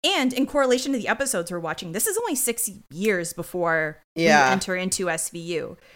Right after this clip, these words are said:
Speaker 1: So he took Maple with him, and he became the deputy police commissioner, and Charts of the Future becomes rebranded as CompStat. So this CompStat program revolutionized the police department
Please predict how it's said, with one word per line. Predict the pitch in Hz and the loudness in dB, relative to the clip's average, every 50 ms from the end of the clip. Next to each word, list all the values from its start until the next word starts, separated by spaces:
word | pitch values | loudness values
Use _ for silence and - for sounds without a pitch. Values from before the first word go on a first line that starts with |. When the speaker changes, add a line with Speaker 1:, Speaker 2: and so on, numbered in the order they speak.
| - - - | -20 -18 -8
Speaker 1:
So | - - 160 | -2 0 0
he | 156 - 226 233 - | 0 0 -6 -4 -2
took | - 480 - | -4 -4 -2
Maple | 254 214 190 190 - - 233 185 175 | -2 -2 -2 -2 -2 -2 -4 -4 -2
with | 156 156 165 - | -4 -6 -6 -4
him, | - 240 247 254 254 254 254 254 - _ _ _ - - _ _ _ - | -4 -4 -2 -2 -2 -2 -4 -6 -10 _ _ _ -20 -20 _ _ _ -6
and | 196 190 185 185 180 180 180 175 - - - - - _ _ _ _ _ _ _ | -2 -2 0 0 -2 -4 -4 -2 -2 -2 -2 -4 -6 _ _ _ _ _ _ _
he | - - 220 196 | -8 -6 -4 -4
became | 202 - - 214 196 190 | -4 -4 -4 -4 -2 -2
the | 175 | -4
deputy | 160 196 180 175 - 185 180 | -2 -4 -4 -4 -4 -8 -10
police | 170 - - 196 202 202 - | -10 -6 -6 -4 -4 -4 -6
commissioner, | - - 190 175 170 - - 175 170 165 160 165 - _ _ _ _ _ _ - | -6 -6 -6 -6 -6 -8 -8 -8 -6 -6 -6 -6 -10 _ _ _ _ _ _ -6
and | 202 190 | -6 -4
Charts | - - 220 214 220 - | -2 0 0 0 0 0
of | 240 196 | -4 -4
the | 196 | -6
Future | 208 - - 311 311 254 - - 214 190 190 185 185 - | -10 -8 -6 -6 -4 -4 -2 0 0 2 0 0 -2 -6
becomes | 202 - - 190 190 - 175 | -10 -6 -4 -4 -4 -4 -4
rebranded | 185 175 175 170 175 170 160 160 160 151 151 - - | -4 -4 -4 -4 -4 -4 -4 -4 -6 -6 -8 -8 -10
as | - 156 - | -10 -10 -8
CompStat. | - - - 151 - - - - - - - - - - _ _ _ _ _ _ _ _ _ _ - - _ _ _ _ _ _ - | -8 -6 -8 -8 -8 -6 -8 -6 -8 -8 -14 -14 -18 -20 _ _ _ _ _ _ _ _ _ _ -20 -20 _ _ _ _ _ _ -6
So | - - - 196 190 | -4 0 0 2 0
this | 190 202 196 - | 0 -2 -4 -4
CompStat | - - 277 294 285 - 302 269 - | 2 2 2 2 4 0 -2 -2 -2
program | - 240 214 196 202 202 185 175 175 - - _ _ - | -2 -4 -2 -2 0 -2 -2 -2 -4 -8 -12 _ _ -4
revolutionized | - 208 190 185 185 180 196 220 226 - - 208 185 170 160 151 156 156 160 - - _ _ - | -2 -2 0 0 -2 -2 -2 -2 -4 -4 -6 -6 -4 -4 -4 -4 -4 -4 -6 -6 -6 _ _ -10
the | - 170 | -10 -8
police | - - 175 165 165 - | -8 -6 -8 -6 -6 -6
department | - - - 165 156 - 165 160 156 131 | -8 -6 -4 -4 -4 -4 -6 -8 -10 -10